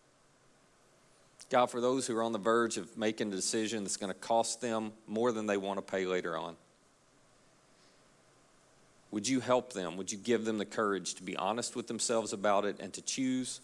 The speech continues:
what they want most over what they want now? For the people who, and this message is really hit home because they're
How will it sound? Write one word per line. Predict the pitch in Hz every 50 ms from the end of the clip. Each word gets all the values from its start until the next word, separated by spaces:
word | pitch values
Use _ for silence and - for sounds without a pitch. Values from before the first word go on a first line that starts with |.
| - - -
what | 101 92
they | - 90
want | 95 92 95 - - -
most | 98 110 156 185 - - - - - - - _ - _ _ _ _ _ _ _ _ _ _ -
over | 92 95 98
what | 92 95 95 -
they | 92 92
want | 92 92 92 90 92
now? | 95 85 85 80 80 - - - - _ _ _ _ _ _ _ _ _ _ _ _ _ _ _ _ _ _ _ _ _ _ _ - _ _ _ _ _ _ _ _ - - - -
For | 123
the | 113 107
people | - 147 147 135 - 127 107 101
who, | - 117 117 110 107 104 92 - - - - - - - - - - - - - - - _ _ _ _ - - - - - -
and | 110 120
this | 135 131 -
message | 123 117 117 113 - 120 107 87 95
is | 95 85 95
really | 107 113 110 104 98
hit | 95 98 98 90
home | - 101 101 101 98 95
because | 90 92 - - 104 95 - 98 92 87
they're | 95 117 123 127